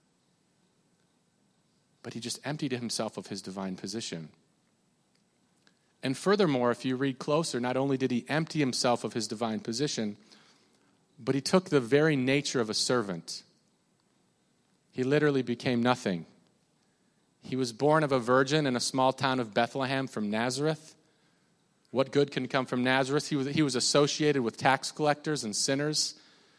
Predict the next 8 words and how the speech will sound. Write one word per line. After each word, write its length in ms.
Samaritans 1040
and 80
lepers, 800
and 80
he 40
washed 380
people's 400
feet, 340